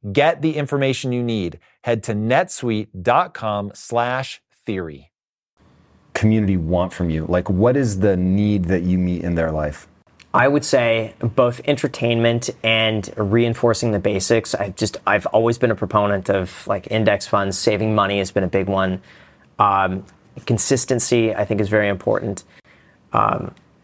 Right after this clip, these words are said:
Speaker 3: mixed in with, I think, just some little mild humor that I find interesting. I mean, from the very beginning, I've just made the videos that I myself would wanna watch. And I've just kinda taken that approach of, like, if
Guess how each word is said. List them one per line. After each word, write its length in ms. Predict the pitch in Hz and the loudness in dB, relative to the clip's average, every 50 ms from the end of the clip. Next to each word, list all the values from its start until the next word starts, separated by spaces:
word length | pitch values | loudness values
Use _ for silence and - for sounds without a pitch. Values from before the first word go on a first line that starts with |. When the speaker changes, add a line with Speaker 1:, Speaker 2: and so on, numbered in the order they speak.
| _ _ _ - | _ _ _ -2
Speaker 3:
mixed 440 | 135 135 135 143 156 156 - - - | 0 2 4 2 2 2 0 0 2
in 220 | 156 143 143 131 | 2 2 4 4
with, 240 | 127 123 120 - - - | 2 2 2 -2 -2 0
I 160 | 104 113 117 | 2 2 2
think, 300 | 110 - - 131 123 120 | 0 0 0 0 0 2
just 220 | 127 123 123 - | 0 -2 0 0
some 240 | - 123 120 107 - - _ - | 0 0 0 0 -2 -6 _ -2
little 140 | - 120 123 | 0 2 2
mild 420 | 117 107 101 104 110 113 117 113 | 2 2 2 2 2 2 0 -2
humor 340 | - - 117 113 113 117 117 | -2 -2 0 0 2 0 2
that 220 | 110 104 107 107 - _ _ - | 2 2 0 0 -2 _ _ -2
I 140 | 110 107 104 | -2 -2 0
find 260 | - 110 107 104 104 | 2 0 2 2 2
interesting. 440 | 107 101 - 104 95 - - 107 107 | 0 0 0 0 -2 0 -4 -4 -2
I 40 | |
mean, 100 | 104 107 | -2 -4
from 140 | 101 - 123 | -2 0 0
the 60 | 120 | 2
very 180 | 107 123 123 123 | 2 4 2 2
beginning, 260 | 113 113 120 117 113 98 | 2 2 0 0 0 0
I've 160 | 98 101 - - | -2 -4 -2 -2
just 180 | - 107 - | -4 -2 0
made 200 | 110 107 113 104 | 2 2 2 2
the 60 | 113 | 2
videos 420 | 104 98 107 104 104 104 104 - - | 0 0 0 2 2 0 0 0 -2
that 120 | 117 101 - - | -4 -4 0 0
I 140 | 104 107 113 | 0 0 2
myself 540 | 120 120 117 113 - - 107 104 98 - | 2 0 0 0 0 0 0 0 0 0
would 180 | 117 113 95 - - _ _ _ - | 0 -2 -2 -2 -8 _ _ _ -6
wanna 260 | 104 104 104 107 104 | 0 2 2 2 2
watch. 540 | 101 98 95 95 95 - - - - - - - - - _ _ _ _ _ _ _ | 0 0 0 0 -2 -2 -2 -6 -6 -6 -10 -16 -20 -20 _ _ _ _ _ _ _
And 560 | 117 117 113 110 113 113 110 107 104 110 104 - _ _ _ _ _ _ - | 0 2 2 2 2 0 0 -2 -4 -6 -10 -14 _ _ _ _ _ _ 0
I've 120 | 120 117 | 0 2
just 200 | - 117 - - | 0 -4 -6 -6
kinda 340 | - - - - 123 127 120 | -10 -12 -10 -4 -2 -2 2
taken 220 | 123 127 120 131 | 2 2 2 2
that 160 | 120 117 110 | 2 2 0
approach 400 | - - - 117 113 120 120 - | -2 0 2 2 2 2 0 -2
of, 80 | 110 98 | -2 -2
like, 200 | 101 98 95 - - | -2 -2 -2 -6 -12
if 100 | - | -14